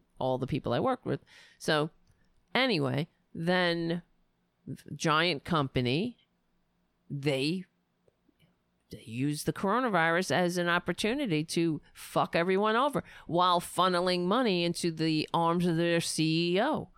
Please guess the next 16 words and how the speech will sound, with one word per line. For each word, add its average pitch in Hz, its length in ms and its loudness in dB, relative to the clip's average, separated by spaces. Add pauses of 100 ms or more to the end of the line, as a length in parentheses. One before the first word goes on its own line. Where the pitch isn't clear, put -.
(160)
That's - 240 -2
what 156 120 0
happened, 208 300 0
and 185 120 2
inflating 208 460 2
their 165 100 2
stock 202 360 0
prices. - 560 -6 (2000)
Thousands 196 920 2 (100)
of 127 360 -2 (120)
layoffs. 123 880 -2 (1500)
They 160 460 0
eliminated, 156 960 2 (960)
eliminated 147 840 -2
these 143 240 -4
jobs. 131 560 -2